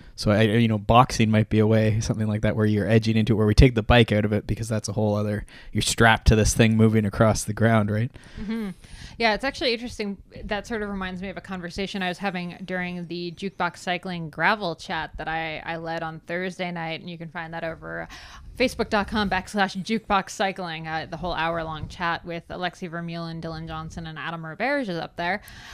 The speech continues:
Speaker 2: Uh, and we got to talking about weight training and strength training at the very end. Uh, and I was talking about how I'd been talking to their uh, teammate Ruby West about how she does some upper body, and there is some, some dissension in the ranks about any upper body work as a cyclist.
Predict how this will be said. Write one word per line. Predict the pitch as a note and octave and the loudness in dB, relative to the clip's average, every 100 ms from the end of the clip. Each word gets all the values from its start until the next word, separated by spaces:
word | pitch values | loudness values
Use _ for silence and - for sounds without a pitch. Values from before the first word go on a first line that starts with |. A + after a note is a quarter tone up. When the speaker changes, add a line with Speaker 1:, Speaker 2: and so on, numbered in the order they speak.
| - | -10
Speaker 2:
Uh, | B2+ D3+ - | -6 -6 -4
and | F#3+ | -4
we | G#3 A3 G#3+ | -4 -2 -2
got | G#3 G#3 - | -2 -4 -4
to | |
talking | G3+ F#3+ G#3+ G3 | -6 -4 -4 -2
about | F3+ F3 D3 | 0 0 -2
weight | F3+ G#3 - | -4 -6 -6
training | G3 F#3 F3+ | -8 -6 -6
and | E3+ | -8
strength | E3+ F#3+ F3+ F3 | -10 -6 -6 -6
training | - F3+ E3+ E3 | -8 -8 -8 -8
at | D3+ | -8
the | F3 | -10
very | D#3+ E3+ E3+ E3+ | -6 -4 -4 -4
end. | D#3+ G3+ D3+ D3+ F3 - - - - | -4 -6 -6 -10 -14 -18 -20 -20 -14
Uh, | - E3 D#3+ | -8 -4 -4
and | F#3+ F3+ | -6 -4
I | F#3+ | -2
was | G3 F#3+ | 0 -4
talking | - F#3+ F#3 | -6 -6 -4
about | F3 | -6
how | E3+ E3+ D#3+ | -4 -4 -4
I'd | E3+ | -8
been | F3 | -8
talking | E3+ D#3+ D#3+ | -10 -10 -10
to | |
their | D3 C#3 C#3+ _ _ - | -10 -12 -14 _ _ -16
uh, | D3 - | -14 -14
teammate | - F4 A#3 F3 | -8 -6 -4 -4
Ruby | F#3+ F3+ E3 | -4 -4 0
West | A3 G#3+ - | 2 2 0
about | F#3 | -6
how | F3 | -6
she | F3+ G3+ | -8 -6
does | F3+ D#3+ | -6 -6
some | D#3+ - | -10 -10
upper | F3 F3 | -8 -6
body, | E3 A3 G#3 D#3+ E3 | 0 2 2 0 -4
and | D#3+ E3 | -4 -6
there | E3 F3+ | -4 -4
is | F#3 | -4
some, | A#3+ A3+ | -6 -6
some | - C#4 | -6 -8
dissension | B3 C4 D4 E4+ F#4 C#4+ | -6 -2 -2 -2 -4 -4
in | |
the | G#3 | -2
ranks | F3 G3+ F#3+ D#3 - | 0 0 0 -6 -8
about | F3 F3+ F3 E3+ - | -2 0 0 -2 -4
any | F#3+ F#3 | -4 -4
upper | C#3+ F3 F3+ | -4 -4 -4
body | F3 F3+ F#3 | 0 0 0
work | E3+ D#3+ D#3+ | -4 -6 -8
as | E3+ | -12
a | E3+ | -4
cyclist. | G#3 F#3+ F3+ D#3 D#3 - - | 0 0 -2 -6 -4 -6 -12